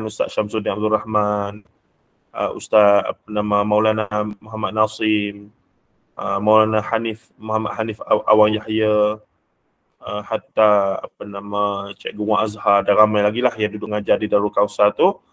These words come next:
ah, mereka tu bolehlah dianggap sebagai, ah, betul-betul murid kepada Maulana Muhammad Asri, hafizahullah ta'ala,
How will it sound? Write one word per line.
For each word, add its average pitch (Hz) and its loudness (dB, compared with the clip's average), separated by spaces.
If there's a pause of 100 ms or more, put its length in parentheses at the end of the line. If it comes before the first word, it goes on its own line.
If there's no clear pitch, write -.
(400)
ah, 104 -2
mereka 101 0
tu 110 0
bolehlah 104 2 (240)
dianggap 104 -8
sebagai, 98 -2 (480)
ah, 104 -6
betul-betul 107 2
murid 110 -2 (160)
kepada 110 0 (500)
Maulana 104 -2
Muhammad 104 -6
Asri, 104 -8 (160)
hafizahullah 104 -6
ta'ala, 104 -10